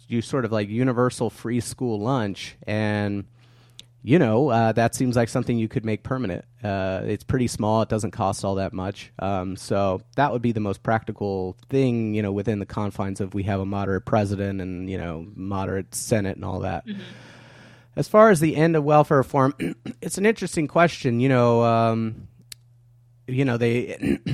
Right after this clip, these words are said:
Speaker 1: <clears throat> what they should have done in nineteen ninety-six when they got rid of aid to families with dependent children is they should have created a child allowance that just went out to everyone,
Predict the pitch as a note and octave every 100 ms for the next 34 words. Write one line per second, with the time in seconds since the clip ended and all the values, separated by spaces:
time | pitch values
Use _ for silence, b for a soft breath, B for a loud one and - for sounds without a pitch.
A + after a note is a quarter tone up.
0 | - - - _ C#3 D3 F3 D#3+ - G3+
1 | C3+ D#3+ F3 E3 E3 D#3+ E3 D#3+ D#3+ -
2 | E3 - B2+ B2 A2 A#2 B2 A2+ A2+ A2
3 | B2 A#2 A2+ A2+ - G#2 A2 G2 A#2 A#2+
4 | C#3 A2 A2+ G#2+ A#2+ G#2+ - G#2 G2+ A2+
5 | D3+ D3+ - D3 C#3+ C#3 C#3 C#3+ D3 C#3+
6 | C3+ B2+ C3+ C3+ C3+ B2+ - C#3 C#3 C3+
7 | C3+